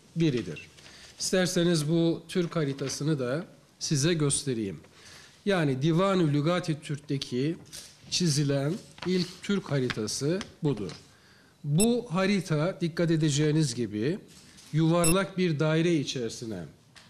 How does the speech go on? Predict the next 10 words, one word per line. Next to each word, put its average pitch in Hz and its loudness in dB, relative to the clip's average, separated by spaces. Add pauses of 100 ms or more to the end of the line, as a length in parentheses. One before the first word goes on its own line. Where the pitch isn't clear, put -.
(240)
çizilmiştir. 175 0 (720)
Türklük 175 0 (220)
dünyasını 143 2 (320)
göstermektedir 170 0 (600)
ve 170 2 (160)
Orta 180 0
Asya 139 -2 (100)
Türklerinin 143 -2 (520)
yaşadığı 170 2
şehirleri, 131 -2